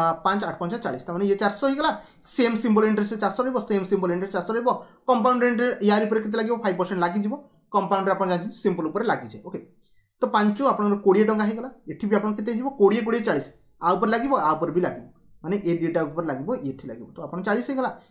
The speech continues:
ଇଏ ବି ପାଞ୍ଚ ପରସେଣ୍ଟ ଲାଗିଲେ ପାଞ୍ଚ ଗୁଣେ ଦଶ, ଏକ ଟଙ୍କା ହେଇଗଲା। ଓକେ, ଇଏ ବାରଶହ ଷାଠିଏ, ବାରଶହ ଏକଷଠି ଟଙ୍କା ଏକ୍ସଟ୍ରା ଲାଗିବ। ବାରଶହ ଏକଷଠି କୋଉଥିରେ ଅଛି? ଅପସନ୍ ବି ରେ ଅଛି, ମାନେ ଆଠ ହଜାର ପ୍ଲସ୍ ବାରଶହ ଏକଷଠି, ଆପଣଙ୍କର, ଅ, ନାଇନ୍ ଟୁ ସିକ୍ସ ୱାନ୍ ହବ।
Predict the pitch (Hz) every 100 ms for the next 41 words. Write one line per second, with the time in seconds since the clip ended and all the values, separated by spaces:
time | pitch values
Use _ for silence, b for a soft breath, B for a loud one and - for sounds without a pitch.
0 | - 233 254 233 175 190 196 202 208 254
1 | 190 165 196 156 131 - 196 202 165 143
2 | 170 147 120 - 135 - b b 175 175
3 | 175 175 233 233 - 262 330 403 - _
4 | _ - 202 175 - 285 196 170 202 165
5 | - 170 180 214 320 - B 220 208 254
6 | 208 143 147 254 156 165 196 180 214 214
7 | 277 294 - 320 - B - 220 262 208
8 | 233 247 240 269 233 254 190 180 254 247
9 | 277 415 B B 262 254 208 175 185 208
10 | 202 214 311 - 175 180 190 180 165 175
11 | 175 180 190 - 339 339 - 156 131 113
12 | -